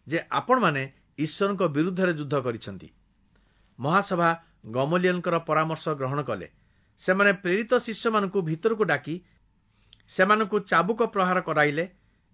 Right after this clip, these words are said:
ଏବଂ ଯୀଶୁଙ୍କ ନାମରେ କୌଣସି କଥା ନ କହିବାକୁ ଆଦେଶ ଦେଇ ଛାଡ଼ିଦେଲେ। ପ୍ରେରିତ ଶିଷ୍ୟମାନେ ଆନନ୍ଦରେ ମହାସଭାରୁ ପ୍ରସ୍ଥାନ କଲେ, କାରଣ ଈଶ୍ୱରଙ୍କ ଦୃଷ୍ଟିରେ ସେମାନେ ଯୀଶୁଙ୍କ ନିମନ୍ତେ ଅପମାନ ଭୋଗ କରିବାକୁ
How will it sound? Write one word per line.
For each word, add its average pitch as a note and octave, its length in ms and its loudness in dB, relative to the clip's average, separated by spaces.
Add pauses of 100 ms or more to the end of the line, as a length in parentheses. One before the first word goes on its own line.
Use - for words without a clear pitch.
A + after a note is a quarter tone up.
ଏବଂ F#3 240 2
ଯୀଶୁଙ୍କ A3+ 440 -4
ନାମରେ F#3 560 2 (260)
କୌଣସି F#3+ 380 0
କଥା F3 380 -4
ନ E3+ 200 -2
କହିବାକୁ E3 640 0 (320)
ଆଦେଶ D3+ 400 -2
ଦେଇ D#3 240 0 (280)
ଛାଡ଼ିଦେଲେ। A2+ 500 -6 (800)
ପ୍ରେରିତ G#3+ 340 2
ଶିଷ୍ୟମାନେ G#3 760 0 (140)
ଆନନ୍ଦରେ E3 600 2 (260)
ମହାସଭାରୁ F#3 600 4
ପ୍ରସ୍ଥାନ F3 460 -4
କଲେ, G#2 260 -6 (480)
କାରଣ D3+ 360 4 (400)
ଈଶ୍ୱରଙ୍କ A#3 520 -2
ଦୃଷ୍ଟିରେ F#3 460 0 (380)
ସେମାନେ E3 260 0
ଯୀଶୁଙ୍କ A3 420 -6
ନିମନ୍ତେ F3+ 460 0 (340)
ଅପମାନ G3+ 480 2
ଭୋଗ F3+ 280 0
କରିବାକୁ D#3 560 2